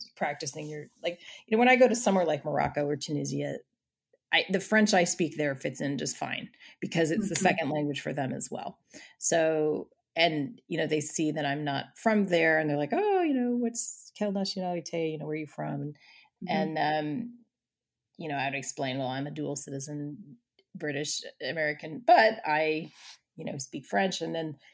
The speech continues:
Speaker 1: w-, you know, we start speaking French and then you have a conversation and they understand you and you understand them. That's a very validating experience.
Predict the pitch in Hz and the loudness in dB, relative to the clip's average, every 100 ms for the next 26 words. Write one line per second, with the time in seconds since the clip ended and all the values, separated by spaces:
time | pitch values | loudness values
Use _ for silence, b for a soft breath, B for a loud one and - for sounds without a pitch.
0 | b b _ _ _ _ _ _ 165 165 | b b _ _ _ _ _ _ -8 -6
1 | - 160 151 151 - 160 - 156 - 156 | -2 0 0 0 0 0 0 -6 -10 2
2 | 254 202 - 175 190 190 180 180 - 160 | 6 6 4 2 4 6 4 2 -2 -2
3 | 170 226 233 202 165 165 160 156 151 - | 0 2 2 2 2 0 0 -2 -4 -4
4 | 160 160 175 202 220 240 B B B - | -4 -2 2 4 4 2 B B B -4
5 | 170 180 170 - 170 165 151 151 170 202 | 0 2 0 -2 -2 0 0 0 0 0
6 | - - 214 233 196 202 185 190 185 190 | -2 0 4 8 10 10 12 10 10 10
7 | 180 170 - - 180 160 208 - | 10 6 4 6 6 6 4 0